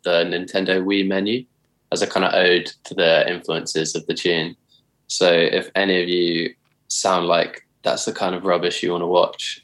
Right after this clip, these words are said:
uh, go check out Little Miss lyric video on YouTube. Uh, it is, it's just the right amount of cursed. It's, like, funny,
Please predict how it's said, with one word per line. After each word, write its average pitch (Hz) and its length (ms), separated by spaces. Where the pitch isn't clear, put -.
uh, 82 320
go 90 160
check - 240
out 85 160
Little 87 240
Miss 85 320
lyric 87 320
video 85 260
on 87 80
YouTube. 85 480
Uh, 80 360
it - 100
is, - 500
it's 107 140
just 147 240
the 127 100
right 123 160
amount 107 220
of 95 60
cursed. - 560
It's, - 180
like, 90 300
funny, 95 520